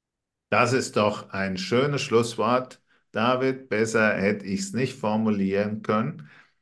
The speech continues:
Äh, und damit machen wir den Deckel drauf, äh, auf diese Folge von Politik so lecker wie ein Fischbrötchen,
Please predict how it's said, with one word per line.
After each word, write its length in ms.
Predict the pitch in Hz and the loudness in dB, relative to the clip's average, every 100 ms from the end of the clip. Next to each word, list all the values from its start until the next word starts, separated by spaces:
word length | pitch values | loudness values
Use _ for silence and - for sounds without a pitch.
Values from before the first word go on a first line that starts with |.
| _ _ | _ _
Äh, 160 | 98 113 | -6 0
und 160 | 110 | 2
damit 320 | 107 107 110 | 2 2 0
machen 260 | 107 110 113 | 2 2 2
wir 80 | 110 | 0
den 180 | 110 110 | 0 2
Deckel 300 | 139 131 113 | 0 0 2
drauf, 500 | 123 151 143 - - | 4 6 4 2 -6
äh, 20 | |
auf 500 | 98 95 101 101 - | -6 -4 -2 -4 -2
diese 360 | 110 104 101 101 | 0 2 4 2
Folge 760 | 98 101 104 107 117 117 110 - | 2 4 4 4 2 2 0 -2
von 540 | 107 107 110 110 - | 0 2 2 0 -6
Politik 580 | - 107 107 101 170 - | -2 0 0 0 -2 -2
so 200 | - 113 | 0 2
lecker 520 | 104 113 131 127 120 | 2 2 2 2 2
wie 160 | 113 107 | 2 -2
ein 180 | 104 101 | -2 -4
Fischbrötchen, 920 | 101 147 - 113 104 104 127 127 131 | -2 -2 -2 0 2 2 2 2 0